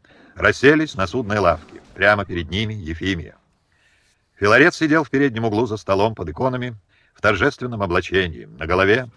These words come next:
поморский колпак духовника с восьмиконечным крестом и пурпурным верхом, на рубахе золотой крест на цепи, в руке посох, через левое плечо перекинута широкая лента, шитая золотом с пурпурными крестами.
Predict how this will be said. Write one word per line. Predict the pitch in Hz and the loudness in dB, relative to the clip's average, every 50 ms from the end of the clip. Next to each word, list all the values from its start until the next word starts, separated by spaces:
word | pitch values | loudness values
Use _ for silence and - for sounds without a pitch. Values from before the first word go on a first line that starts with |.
| _ _ _ _ - | _ _ _ _ -8
поморский | - 90 90 110 127 - - 113 107 | -6 -2 -2 -2 -4 -4 -6 -8 -2
колпак | - - 107 101 - - 101 95 80 | 2 2 2 2 4 2 2 2 0
духовника | 85 82 - 82 78 76 76 - 90 98 113 113 - _ _ _ - _ | -4 -6 -6 -8 -10 -8 -2 0 2 2 2 0 -8 _ _ _ -20 _
с | - - | -6 -4
восьмиконечным | 95 98 - 196 202 98 101 101 123 143 - - 135 131 | -2 -2 -2 -4 -2 -2 -2 -2 -2 -4 -6 -8 -10 -10
крестом | - 123 131 120 - - 104 110 117 110 107 - _ _ _ | -6 -6 -8 -6 -4 0 2 2 2 2 -2 -10 _ _ _
и | - 87 | -6 -6
пурпурным | 87 - 95 87 - 107 104 90 90 85 76 | -4 -2 -4 -2 -2 -2 -2 0 -2 -4 -4
верхом, | 71 78 98 113 - - 120 113 110 - _ _ _ _ _ _ _ | 0 0 0 0 0 -6 -12 -14 -14 -18 _ _ _ _ _ _ _
на | - 98 101 | 0 2 4
рубахе | 120 120 143 151 147 - 123 | 6 6 6 4 4 2 -2
золотой | 95 98 98 92 - 92 87 80 | 0 0 0 0 0 -2 -4 -2
крест | - 87 98 117 131 - | 0 2 2 2 2 -2
на | 131 131 | -8 -10
цепи, | - - 131 123 123 127 135 123 - _ - - - | -8 -8 -8 -6 -6 -8 -8 -10 -14 _ -20 -16 -8
в | 101 - | -2 -2
руке | 107 113 113 151 160 | 0 0 0 0 0
посох, | - 139 143 135 - 120 113 107 - | 4 4 4 4 2 0 -4 -6 -6
через | - - 95 90 90 82 | -4 -2 0 0 0 0
левое | 80 190 - 120 131 131 | 2 0 2 2 0 -2
плечо | - 92 90 87 - 90 104 117 | -2 -4 -6 -4 -2 -2 -2 -2
перекинута | - - 82 82 82 - 101 104 104 92 95 92 87 82 - - - | -2 -6 -8 -8 -4 -2 -2 -2 -2 -2 -2 -2 -2 -4 -8 -18 -20
широкая | - - 92 92 117 127 - 135 135 135 | -10 -4 0 0 0 0 2 2 2 2
лента, | 123 120 110 98 85 - 73 69 | 4 2 2 0 -2 -6 -12 -12
шитая | - - 101 98 - 98 85 78 | -6 -4 -4 -2 -2 -2 -4 -4
золотом | 76 82 98 120 123 120 - 120 120 120 | -2 0 0 0 0 0 -4 -6 -8 -10
с | - | -10
пурпурными | - 117 110 - 117 120 110 107 110 107 104 | -10 -10 -8 -4 -4 -4 -4 -4 -6 -6 -6
крестами. | - - 104 - - - 92 95 87 80 - - | -6 -6 -6 -6 0 2 2 2 2 0 -4 -12